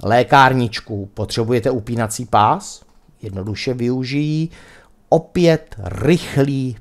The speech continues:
proklik a rychlý odkaz. Myslím si, že jednodušší už to být nemůže.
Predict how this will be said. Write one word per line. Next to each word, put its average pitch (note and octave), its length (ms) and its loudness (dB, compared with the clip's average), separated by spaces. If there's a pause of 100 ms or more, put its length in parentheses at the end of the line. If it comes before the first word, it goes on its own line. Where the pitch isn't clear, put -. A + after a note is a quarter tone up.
(120)
proklik A2+ 600 -2 (100)
a F#2 140 -8
rychlý G2+ 880 -4 (600)
odkaz. - 840 0 (760)
Myslím C#3 420 -2
si, C3 220 -2
že A2+ 160 -2 (180)
jednodušší A2 960 -2 (480)
už A2 220 -4
to G#2+ 140 -2
být F#2 280 -6
nemůže. G2+ 580 0